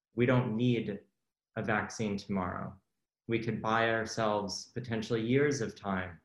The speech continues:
before we need a vaccine. For, for one-tenth of the recent stimulus, we could get, uh, one of these tests in everybody's,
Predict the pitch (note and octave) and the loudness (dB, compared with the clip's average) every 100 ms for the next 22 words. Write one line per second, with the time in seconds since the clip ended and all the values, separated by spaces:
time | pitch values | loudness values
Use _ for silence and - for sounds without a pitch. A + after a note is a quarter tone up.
0 | _ _ _ A#2 A2 A2 G2+ F#2 F2+ G2 | _ _ _ -4 -2 0 0 0 -2 -4
1 | A2 G2 F#2+ F#2 F#2 - A2 G2+ - A2+ | -2 -2 -2 -2 -4 -6 -8 -8 -2 2
2 | G#2 - - A2+ A#2+ C3 B2+ - C#3 C#3 | 2 0 0 2 4 4 2 0 0 0
3 | B2+ G2+ G#2+ G2+ G#2 - G2 G2 - C3+ | 0 -2 -2 -2 -2 -2 -6 -6 -2 2
4 | A#2+ G2 F#2+ - G#2+ G#2 G2+ G2+ G2+ - | 2 2 -2 -6 -6 -4 0 0 -2 -10
5 | _ _ _ A2 G#2 G2+ A2+ A2+ A2 G#2+ | _ _ _ 0 2 2 2 2 2 0
6 | - A2 A2 - A2 A#2+ A#2 A2+ G#2+ G2+ | -2 -2 -2 -2 -2 0 0 2 4 4
7 | F#2+ F#2 | 2 -2